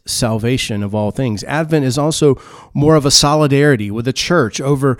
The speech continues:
the last two thousand years and living in the tension of the kingdom of God being yet and not yet, now and,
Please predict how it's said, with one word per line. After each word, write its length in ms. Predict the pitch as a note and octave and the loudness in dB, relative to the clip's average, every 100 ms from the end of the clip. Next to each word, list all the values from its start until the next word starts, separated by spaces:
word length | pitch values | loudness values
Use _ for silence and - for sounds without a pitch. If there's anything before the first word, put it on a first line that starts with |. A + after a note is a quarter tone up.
| - - | -6 -6
the 100 | C3+ | -4
last 380 | C#3+ C#3 - | -4 -4 -4
two 240 | - G#3+ G3+ | 0 0 0
thousand 500 | - F3+ F3 D3+ D3 | 0 0 0 0 2
years 400 | D#3 C3+ G#2+ G#2 | 4 2 0 -2
and 180 | A#2 B2 | -2 2
living 340 | F#3 F#3+ F3+ | 4 4 4
in 100 | E3 | 2
the 80 | C#3+ | 0
tension 720 | - - F3+ E3+ C3+ C3 C3+ | -2 0 0 0 0 0 0
of 180 | B2+ A2+ | -4 -6
the 80 | B2+ | -8
kingdom 380 | - F#3+ F#3 | -2 0 0
of 100 | E3 | 0
God 340 | C3 C3 C3 A2+ | -2 -2 -4 -2
being 380 | C3 B2 A#2 - - - - | -2 0 -4 -6 -16 -20 -8
yet 560 | B2 D3 F3 E3 - - - - | 0 2 0 -2 -6 -8 -12 -4
and 420 | C#3+ C#3 C#3 - | -2 0 -2 -4
not 560 | C3+ C3+ C#3 C3+ C3 | -2 0 0 -2 -6
yet, 380 | C3+ A2 G2 G#2+ | -10 -8 -10 -8
now 520 | C3+ D3+ D#3+ D#3+ D#3 | -4 -2 0 0 0
and, 320 | C#3+ C3 B2 | -4 -2 -2